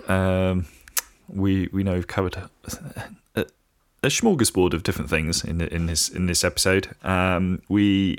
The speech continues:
uh, intend to start again in, uh, January at some point. Uh, as ever, please do share this podcast with those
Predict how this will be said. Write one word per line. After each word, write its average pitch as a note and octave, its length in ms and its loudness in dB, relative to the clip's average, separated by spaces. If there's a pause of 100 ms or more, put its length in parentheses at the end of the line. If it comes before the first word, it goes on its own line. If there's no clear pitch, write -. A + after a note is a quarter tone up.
(200)
uh, F#2+ 220 2
intend A2+ 760 -2
to F#2+ 500 0 (100)
start - 380 2
again F#2+ 480 2 (300)
in, E2+ 360 0
uh, D#2+ 380 0
January A2+ 460 2
at G#2 80 0
some A#2+ 180 2
point. D3 300 0 (800)
Uh, D#2 240 -6 (260)
as F#2 200 -2
ever, F#2 260 2
please F#2+ 540 -2
do E2+ 280 -2
share F2 280 0
this E2+ 160 -2
podcast D2 540 -6
with D#2 120 -6
those D#2 480 -4